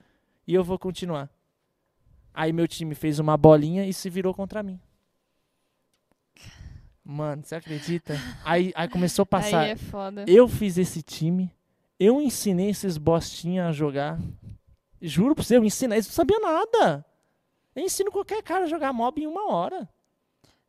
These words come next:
Speaker 2: Nossa, eu tô ligado.
Speaker 1: Você tá ligado? Se eu pegar
Speaker 2: Nossa, eu tô ligado.
Speaker 1: uma hora o cara sentar aqui do
Speaker 2: Pior
Speaker 1: meu
Speaker 2: que
Speaker 1: lado
Speaker 2: esse tipo de coisa não dá pra negar, ele realmente faz isso.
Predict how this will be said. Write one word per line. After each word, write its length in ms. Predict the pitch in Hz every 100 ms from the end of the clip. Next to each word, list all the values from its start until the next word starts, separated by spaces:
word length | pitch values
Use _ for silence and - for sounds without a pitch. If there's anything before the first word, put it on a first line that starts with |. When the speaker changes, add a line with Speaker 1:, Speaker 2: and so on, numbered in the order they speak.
| 269
Speaker 2:
Nossa, 320 | 214 208 220
eu 240 | 208 214
tô 100 | 226
ligado. 400 | 208 233 180 220 - -
Speaker 1:
Você 160 | 233
tá 120 | 247
ligado? 360 | 415 403 226 196
Se 80 | 233
eu 40 |
pegar 240 | - 240 254
Speaker 2:
Nossa, 160 | 196
eu 40 | 185
tô 100 | 202
ligado. 300 | 202 185 262
Speaker 1:
uma 220 | 381 330 269
hora 120 | 233
o 40 |
cara 180 | - 226
sentar 340 | 190 220 233
aqui 140 | 226 214
do 80 | 202
Speaker 2:
Pior 100 | 202
Speaker 1:
meu 80 | 202
Speaker 2:
que 40 |
Speaker 1:
lado 260 | 220 202 156
Speaker 2:
esse 80 | 139
tipo 120 | 277
de 80 | 277
coisa 260 | 262 247 240
não 120 | 240
dá 100 | 254
pra 120 | 269
negar, 300 | 247 240 190
ele 200 | 202 208
realmente 520 | 240 220 226 214 -
faz 180 | - 196
isso. 260 | 208 -